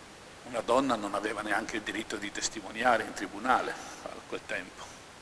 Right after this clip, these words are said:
La testimonianza di una donna non contava, non contava niente, non aveva valore pubblico.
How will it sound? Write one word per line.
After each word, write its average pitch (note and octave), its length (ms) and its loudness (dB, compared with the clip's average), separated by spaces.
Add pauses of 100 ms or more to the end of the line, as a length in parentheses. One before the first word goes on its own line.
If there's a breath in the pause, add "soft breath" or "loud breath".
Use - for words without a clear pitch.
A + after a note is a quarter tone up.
(540)
La G#2+ 120 2
testimonianza A#2 680 4
di G#2+ 100 2
una A2 120 2
donna A#2 300 4
non G#2 180 0
contava, G2+ 460 4
non G#2 240 -4
contava G2+ 380 4
niente, G#2 540 0 (100)
non G2 140 0
aveva G#2 300 4
valore G2 380 2
pubblico. - 540 -6